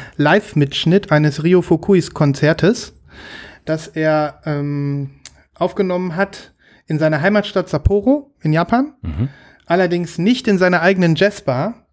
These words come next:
Speaker 1: dem Slowboat, wo er ja selbst auch immer häufig am Klavier vorzufinden war,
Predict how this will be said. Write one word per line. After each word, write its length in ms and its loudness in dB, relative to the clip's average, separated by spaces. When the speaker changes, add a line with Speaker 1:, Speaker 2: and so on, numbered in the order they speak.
Speaker 1:
dem 120 -8
Slowboat, 920 0
wo 180 0
er 220 4
ja 540 4
selbst 440 -2
auch 200 2
immer 180 4
häufig 460 0
am 160 0
Klavier 600 0
vorzufinden 600 -2
war, 400 0